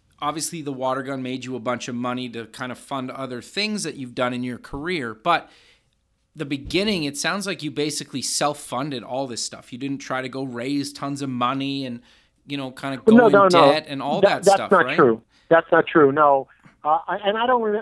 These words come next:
Speaker 2: I don't recommend anybody self-funded, to tell you the truth, because,
Speaker 1: Okay.
Speaker 2: uh, there's a risk. There's a risk in everything you do in, in life.
Speaker 1: Okay.
Speaker 2: Uh, what I did in every invention I've ever done, including my battery-operated water gun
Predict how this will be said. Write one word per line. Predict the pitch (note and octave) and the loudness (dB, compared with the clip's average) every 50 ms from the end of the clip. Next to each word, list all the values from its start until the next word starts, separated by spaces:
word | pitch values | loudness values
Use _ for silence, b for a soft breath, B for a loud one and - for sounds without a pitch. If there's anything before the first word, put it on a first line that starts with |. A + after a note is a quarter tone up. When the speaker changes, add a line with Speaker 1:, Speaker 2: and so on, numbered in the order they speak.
| - - | -4 -4
Speaker 2:
I | G3 G3+ | -4 -2
don't | A3 G#3 F#3+ | 0 0 0
recommend | F#3+ F#3 - F3 E3 E3+ E3+ E3 D#3+ | 0 0 0 -2 -4 -4 -2 -2 -2
anybody | D#3 D#3+ F3+ F3+ - C3+ - - - - _ | -2 -2 -2 0 0 0 -2 -2 -4 -6 _
self-funded, | D3 C3 B2 - _ - C3 B2+ A#2+ A#2 A2+ | -2 -2 -2 -2 _ -6 -4 -4 -6 -8 -12
to | A#2+ | -8
tell | - - C#3 B2+ | -2 0 2 2
you | B2+ B2+ | 2 2
the | A#2+ A2+ | 0 -4
truth, | - - D3 C3+ B2 - | -6 -4 -4 -4 -4 -6
because, | - C3 - - C3+ C3 | -8 -2 2 2 2 2
Speaker 1:
Okay. | D3+ - - B2+ A2+ A#2 | 2 0 -2 -2 2 4
Speaker 2:
uh, | C#3 C3+ C3+ C3+ - - | 4 4 4 4 2 2
there's | D3+ D3 - | 2 4 6
a | D#3 | 6
risk. | D#3 D#3 F3+ F#3+ F#3 - - - | 6 8 8 8 8 6 2 2
There's | F3 E3 D#3 | 2 4 6
a | F3 | 6
risk | E3+ F3+ G#3 G#3+ - - - | 8 8 8 6 6 4 -2
in | D#3+ E3 - - | -2 -2 -2 2
everything | F#3+ G3 G3 F#3+ G3+ F#3+ - - F3+ F3 | 4 4 4 4 2 0 2 0 0 2
you | E3+ D#3+ D#3+ | 4 4 2
do | D3 - E3 D#3 D3 D3 | 4 6 6 6 6 6
in, | C3+ C3+ C#3+ - _ | 4 4 0 -2 _
in | - C3 B2 | -2 0 4
life. | B2+ C3+ C3 B2+ A2+ - _ _ _ _ _ _ _ - | 6 6 6 6 6 2 _ _ _ _ _ _ _ -12
Speaker 1:
Okay. | - C#3 C3+ - A2+ | -12 -8 -6 0 4
Speaker 2:
Uh, | D3 C#3 C#3+ C#3+ D3 C#3+ - | 6 8 8 8 6 4 -2
what | F#3 D#3 F3 D#3+ | -4 -2 2 4
I | F3 G3+ A#3 B3+ | 6 6 6 4
did | A3+ E3+ E3 D#3+ D#3 D3+ D3+ D3+ F3 - | 0 -2 -2 -2 -2 -2 -4 -6 -8 -8
in | - D#3 D#3 F3 - - | -6 -6 -6 -6 -4 0
every | G3+ G#3+ G#3+ G#3+ B3 A#3+ A#3+ | 2 2 2 0 -2 -2 -2
invention | A#3 G#3+ G3+ F#3+ F#3 F#3+ F#3 - G3+ F#3+ | -2 0 0 2 0 0 0 -2 -2 0
I've | F3 F3 E3 D3+ D#3+ | 2 2 4 6 6
ever | D#3 G3 G#3 B3 | 6 6 6 4
done, | - - A#2+ A#2 A2 A2 - - | 2 2 0 0 -2 -6 -8 -6
including | D3 D3 - - - F#3+ A#3+ C#4 C#4 C4+ | -6 -6 -4 -2 0 2 4 4 4 6
my | B3+ A3+ G3 | 6 6 6
battery-operated | F3+ F#3+ F#3+ G3+ G3 F#3+ F#3 F3+ F3+ F3 - F#3 F3 E3 E3+ E3+ | 6 8 8 8 6 6 8 8 6 6 6 2 0 2 0 0
water | D#3 D#3+ E3+ E3 E3 | 4 4 4 4 4
gun | D#3+ D#3+ D#3 D#3 D3+ D#3+ | 2 0 0 0 0 -2